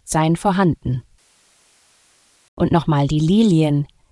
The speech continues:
Seit Mittwoch ist klar, dass Paul Will und Matthias Bader beim S V Darmstadt achtundneunzig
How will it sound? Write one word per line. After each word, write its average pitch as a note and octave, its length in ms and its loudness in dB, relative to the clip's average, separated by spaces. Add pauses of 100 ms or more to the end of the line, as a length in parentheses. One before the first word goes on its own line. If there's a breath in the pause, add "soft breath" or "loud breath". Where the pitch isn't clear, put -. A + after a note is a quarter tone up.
(160)
Seit E3+ 300 -2
Mittwoch B3 380 -2
ist - 200 -6
klar, F#3+ 280 0
dass F3 180 -2
Paul F3+ 360 0
Will F#3+ 220 2
und F3+ 160 -6
Matthias E3 420 -2
Bader D#3+ 400 2
beim D#3 220 -2
S - 180 -4
V E3+ 160 -2
Darmstadt E3 540 -4
achtundneunzig E3+ 920 -2